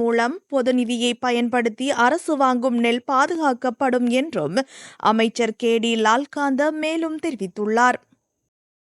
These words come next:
குறைந்த வருமானம் கொண்ட குடும்பங்களுக்கு வழங்கப்படும் அஸ்வெஸ்ம நலத்திட்டத்தின் இரண்டாம் கட்டத்திற்கான விண்ணப்பங்களை சமர்ப்பித்த குடும்பங்களின் மக்கள் தொகை கணக்கெடுப்பு நடவடிக்கை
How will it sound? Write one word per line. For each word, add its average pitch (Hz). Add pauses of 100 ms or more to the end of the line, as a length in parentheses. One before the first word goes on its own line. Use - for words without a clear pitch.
(800)
குறைந்த 330
வருமானம் 269
கொண்ட 254
குடும்பங்களுக்கு 233
வழங்கப்படும் 214 (100)
அஸ்வெஸ்ம 294
நலத்திட்டத்தின் 226
இரண்டாம் 226
கட்டத்திற்கான 220
விண்ணப்பங்களை 226 (120)
சமர்ப்பித்த 208
குடும்பங்களின் 220 (140)
மக்கள் 220
தொகை 247
கணக்கெடுப்பு 226
நடவடிக்கை 220